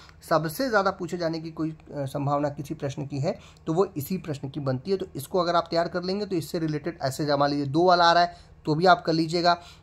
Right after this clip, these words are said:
इसकी आपको यूजेस लिखनी है मान लीजिए तो वो भी आपका हो जाएगा। तो ये प्रश्न ज़रूर, इसको अच्छे से तैयार आप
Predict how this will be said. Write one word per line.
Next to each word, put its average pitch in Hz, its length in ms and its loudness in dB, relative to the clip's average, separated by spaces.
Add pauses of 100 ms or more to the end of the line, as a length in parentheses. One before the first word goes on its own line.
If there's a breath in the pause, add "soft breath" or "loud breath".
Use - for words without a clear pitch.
(100)
इसकी 170 520 -2
आपको 143 340 2
यूजेस 156 320 4
लिखनी 170 360 2
है 170 60 4
मान 170 180 6
लीजिए 165 240 0
तो 147 140 -6
वो 113 140 -2
भी 139 120 4
आपका 165 220 6
हो 170 120 6
जाएगा। 165 240 2
तो 190 140 -4
ये 147 200 2
प्रश्न 160 360 -6 (160)
ज़रूर, 131 320 0
इसको 156 220 -4
अच्छे 143 240 -4
से 139 120 -8
तैयार 139 260 0
आप - 220 -2